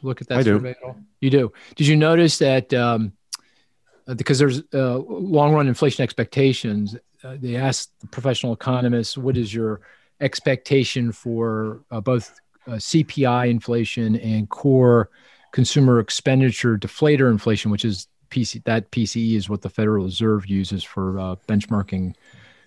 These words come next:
Speaker 1: uh, monetary policy of a two percent target through the business cycle. And, uh, they, they have norm-, they've, they've risen quite a bit. Uh, uh, th-, that on C P I,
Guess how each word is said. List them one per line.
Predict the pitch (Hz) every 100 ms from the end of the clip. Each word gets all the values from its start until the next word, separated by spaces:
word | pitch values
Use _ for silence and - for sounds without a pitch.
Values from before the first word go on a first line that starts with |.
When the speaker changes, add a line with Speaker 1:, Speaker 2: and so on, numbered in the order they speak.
| _ 107
Speaker 1:
uh, |
monetary | 101 123 120 - 104
policy | - 104 98 113
of | 98
a |
two | 98 117
percent | - - 107 98 -
target | 120 104 92
through | 113
the | 95
business | 104 104 101
cycle. | 101 98 95 92 - - - _ _ _ _ -
And, | 139 131 131 123 - _ _ -
uh, | 127 120 117 - _ _ -
they, | 139 147 196
they | 147 165
have | 156
norm-, | 127 143 151
they've, | 139 147 120 131
they've | 139 139
risen | 143 139 104
quite | - 120
a | 101
bit. | 117 123 - _ -
Uh, | 120 104 98 95 107 _ _
uh, | 107 101 98 98
th-, | 107 -
that | - 113 -
on | 113 110
C | - 165
P | - - 131
I, | 123 143 117 110 107